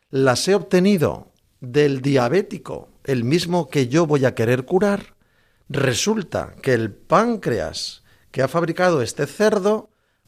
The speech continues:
va a estar constituido por células que son homólogas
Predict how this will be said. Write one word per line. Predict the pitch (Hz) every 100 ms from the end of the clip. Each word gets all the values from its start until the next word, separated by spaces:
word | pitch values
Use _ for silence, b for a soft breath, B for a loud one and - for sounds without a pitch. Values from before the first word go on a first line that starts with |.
| 131
va | 175
a |
estar | 180 202 -
constituido | 165 135 190 185 185 196
por | - 139
células | - - - 190 208 202 202 202
que | 139
son | - 170 170
homólogas | 139 135 214 208 202 247 - -